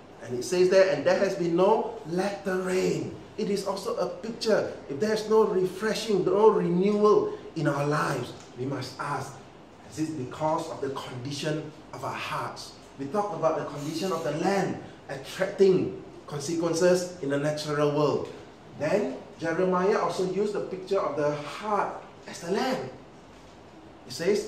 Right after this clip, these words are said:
"Break the fallow ground." Your heart is like a ground. If your heart is hardened, if your heart is not in the right condition,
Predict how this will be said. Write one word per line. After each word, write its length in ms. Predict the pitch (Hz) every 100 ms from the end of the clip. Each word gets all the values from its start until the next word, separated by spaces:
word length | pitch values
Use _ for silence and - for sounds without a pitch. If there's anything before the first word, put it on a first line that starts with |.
| -
"Break 280 | 160 202 165
the 100 | 143
fallow 360 | 151 151 170
ground." 380 | 170 175 170 - - - -
Your 100 | 123
heart 340 | 123 - 240 170
is 120 | 208
like 120 | 202
a 80 | 220
ground. 400 | 226 254 254 160 - - - - -
If 240 | 208 202 180
your 240 | 185 165
heart 760 | - - - - 269 262 226 - - - - 160
is 160 | 160
hardened, 460 | - 208 190 175 165
if 60 | 160
your 200 | 175 170 -
heart 320 | 233 240 202 - - - - - - -
is 180 | -
not 220 | 180 202 -
in 80 |
the 80 | 180
right 200 | 190 233
condition, 680 | - 175 165 185 214 185 -